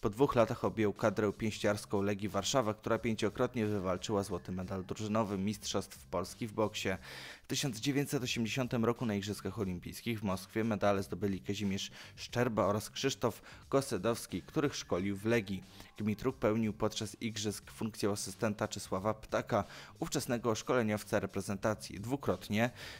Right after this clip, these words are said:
bo w latach tysiąc dziewięćset osiemdziesiąt jeden oraz tysiąc dziewięćset osiemdziesiąt trzy został wybrany trenerem roku przez magazyn Box.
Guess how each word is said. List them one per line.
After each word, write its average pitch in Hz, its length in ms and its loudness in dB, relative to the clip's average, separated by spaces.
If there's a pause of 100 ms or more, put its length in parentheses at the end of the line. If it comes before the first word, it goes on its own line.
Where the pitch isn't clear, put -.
(100)
bo 98 480 6
w 92 80 -2
latach 104 240 2
tysiąc 98 300 -4
dziewięćset 104 500 -2
osiemdziesiąt 98 440 -2
jeden 101 280 0
oraz 95 200 -2
tysiąc 92 300 -4
dziewięćset 104 400 -2
osiemdziesiąt 92 520 -6
trzy 143 200 2
został 113 380 0
wybrany 98 460 2
trenerem 101 520 0
roku 104 220 -4
przez 107 200 -4
magazyn 87 560 -4
Box. 104 380 0